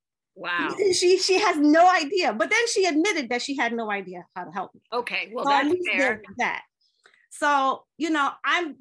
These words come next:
Speaker 2: I'm blasting all these people and I'm like, "I need to speak to a clinician. I need to speak to a clinician." I'll talk to, I wanna either talk to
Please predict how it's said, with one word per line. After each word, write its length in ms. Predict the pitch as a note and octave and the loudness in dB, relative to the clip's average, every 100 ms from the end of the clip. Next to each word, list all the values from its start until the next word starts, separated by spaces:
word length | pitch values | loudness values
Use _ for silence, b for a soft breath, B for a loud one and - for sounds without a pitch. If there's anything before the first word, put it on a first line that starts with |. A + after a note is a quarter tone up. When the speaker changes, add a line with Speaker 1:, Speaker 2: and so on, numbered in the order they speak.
| - | -8
Speaker 2:
I'm 240 | C4+ C#4+ G3+ | -6 -6 -8
blasting 600 | C4 C4+ C4 - E4+ C#4+ | -4 -2 -4 -6 -8 -6
all 180 | A#3+ | -6
these 180 | G#3+ A3 | -8 -14
people 360 | _ G#3+ G#3 A3+ | _ -16 -10 -8
and 200 | A3+ A#3+ | -6 -6
I'm 80 | B3 | -4
like, 180 | A#3+ - | -6 -4
"I 100 | A#3+ | -6
need 340 | A#3+ A#3+ C4 C4+ | -4 -6 -8 -10
to 80 | |
speak 280 | C4+ - G3+ | -16 -18 -16
to 100 | - | -10
a 60 | G#3+ | -12
clinician. 560 | - A#3+ D4+ - D3 - _ _ | -8 -8 -8 -10 -14 -16 _ _
I 120 | F3 G#3 | -8 -6
need 320 | G#3+ A3+ A#3+ | -4 -6 -8
to 100 | C4 | -12
speak 240 | - G3 - | -12 -16 -12
to 80 | |
a 40 | G3 | -14
clinician." 480 | - A3 A#3+ D3 - _ b b | -12 -12 -12 -14 -20 _ b b
I'll 160 | F#3 G3 | -8 -6
talk 300 | - - - | -8 -10 -8
to, 260 | A3+ G#3+ - | -8 -8 -8
I 100 | G3+ | -8
wanna 200 | G#3+ G#3 | -6 -8
either 240 | F#3 G#3 | -8 -10
talk 300 | G#3 A3+ G3+ - | -8 -8 -8 -8
to 380 | A3+ G3+ G3+ | -6 -4 -6